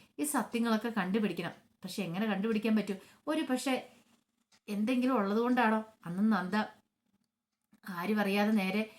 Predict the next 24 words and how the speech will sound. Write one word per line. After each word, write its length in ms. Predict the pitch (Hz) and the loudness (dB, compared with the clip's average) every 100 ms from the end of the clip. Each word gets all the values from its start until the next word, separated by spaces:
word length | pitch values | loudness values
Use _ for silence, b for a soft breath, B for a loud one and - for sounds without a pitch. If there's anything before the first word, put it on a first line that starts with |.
| B - | B -2
മിഥുന്റെ 280 | 254 262 254 | 2 4 4
ഒപ്പം 220 | 254 247 | 2 2
ബൈക്കിൽ 320 | 214 185 226 | 2 2 0
ചുറ്റിയടിച്ചത്? 560 | 220 - 233 208 208 190 - _ - | -4 0 0 0 0 -2 -4 _ -12
പക്ഷെ 160 | 254 262 | -2 0
അവൾ 160 | 254 | 2
എങ്ങോട്ടാ 400 | 208 208 233 269 | 2 2 2 0
പോയതെന്ന്, 460 | 262 185 196 202 185 - - | 0 0 2 0 -2 -8 -8
അത് 100 | 254 | -2
എങ്ങോട്ടാ 340 | 208 220 226 | 0 2 0
പോയെന്ന് 420 | - 202 190 220 | -2 0 2 2
അറിയണം. 260 | 185 185 170 B B B | 0 -2 -6 B B B
വ്യക്തമായിട്ടൊരു 540 | 262 262 - 294 254 247 | -2 -2 0 0 2 0
ഉത്തരം 240 | 220 240 | 0 0
നൽകിയില്ല. 380 | 240 185 220 180 - _ - | 0 2 2 0 -4 _ -12
പനിയാന്ന് 480 | 170 165 196 214 220 | -8 -4 0 2 4
പറഞ്ഞ് 200 | 220 220 | 2 0
അവൾ 120 | 240 233 | 0 -2
കള്ളത്തരം 440 | 185 190 226 240 | -2 0 -2 0
പറഞ്ഞ് 260 | 233 226 233 B B B B B _ 294 | 0 0 -2 B B B B B _ -4
വീട്ടിൽ 220 | 269 277 | -2 2
അന്ന് 140 | 254 | 2
കയറി 220 | 254 240 262 | 2 2 2
കിടക്കണമായിരുന്നെങ്കിൽ 760 | 226 208 220 226 233 240 240 | 2 2 2 2 2 2 2